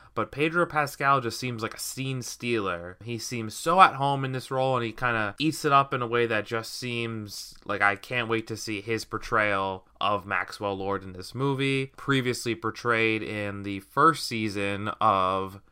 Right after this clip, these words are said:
Supergirl on the C W, but when the show moved production to join the rest of the C W shows, his role along with the role of Cat Grant from Catco Media kinda got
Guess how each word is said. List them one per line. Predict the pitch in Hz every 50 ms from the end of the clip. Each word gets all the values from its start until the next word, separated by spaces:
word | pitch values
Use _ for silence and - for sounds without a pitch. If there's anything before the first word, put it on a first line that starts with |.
| _ _ _ _ - _
Supergirl | - - - - 135 127 - - 117 110 110 107 107 107 104 104 104 104 104 - - 98 107 113 113 113 110 110 107 107 107 104 101 -
on | - 104 104 104 101 98 98
the | 98
C | - - - 98 98
W, | 98 113 113 117 113 117 113 113 110 110 107 101
but | 101 - 101 95
when | 92 98 95 92
the | 95
show | 92 - - 107 101 98 101 101 95
moved | 101 107 117 120 120 120 117 120 117 113 113 - - _ _ -
production | - 113 110 113 113 117 - - - - 120 113 113 113 110 113 113 110 110 _ _
to | - - - 107 104 101
join | 98 98 107 104 101 95
the | 95
rest | 98 123 131 131 -
of | 131
the | 123 117
C | - 127 117
W | 120 113 113 113 113 110
shows, | - - 120 110 107 104 104 101 101 101 98 95 - - -
his | 127 123 110 110
role | 117 117 113 110 107 104
along | 101 101 98 98 98 98
with | 95 95 - - -
the | - 98
role | 98 95 98 101 98 98 98 98 95 -
of | - 92 95 92 90 90 90 90 90 90 90 -
Cat | - - 110 110 107 - - 101
Grant | 107 107 104 101 95 -
from | - 98 92
Catco | - 110 104 101 - - 98
Media | 101 110 110 104 107 104 101 95
kinda | - - 104 98 92 92
got | 90 95 90 90 90 - - -